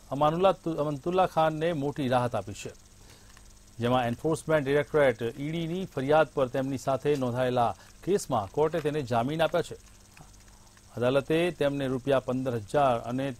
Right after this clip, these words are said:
તેટલી જ રકમના અંગત બોન્ડ પણ જામીન આપ્યા છે.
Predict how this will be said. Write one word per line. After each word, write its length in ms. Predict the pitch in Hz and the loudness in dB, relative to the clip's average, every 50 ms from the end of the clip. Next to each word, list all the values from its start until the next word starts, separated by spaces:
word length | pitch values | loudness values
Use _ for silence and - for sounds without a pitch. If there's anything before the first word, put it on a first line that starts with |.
| - - - | -16 -8 -8
તેટલી 360 | 127 117 - - 208 220 156 | -8 -8 -6 -4 -2 -2 -2
જ 180 | 110 110 95 - - - - - - - - - - | -2 -6 -10 -10 -12 -20 -20 -20 -20 -20 -20 -8 -6
રકમના 480 | 127 139 - 202 202 175 143 113 92 - - - - - - - - - - - - - - - - - - - - | -4 -2 0 0 0 0 -2 -4 -4 -4 -10 -20 -20 -20 -20 -20 -20 -20 -20 -20 -20 -20 -20 -20 -20 -20 -20 -8 -4
અંગત 360 | 156 180 196 220 214 - 160 | -4 0 2 2 0 0 -2
બોન્ડ 340 | 139 139 143 160 175 175 - - | -6 -2 0 0 0 0 -4 -4
પણ 200 | - 165 185 196 | -2 -2 0 0
જામીન 420 | 156 117 117 120 120 127 139 135 123 | -2 -2 -2 0 0 0 0 -2 -4
આપ્યા 220 | 107 - 101 95 | -4 -4 -6 -10
છે. 180 | - - 120 | -8 -12 -14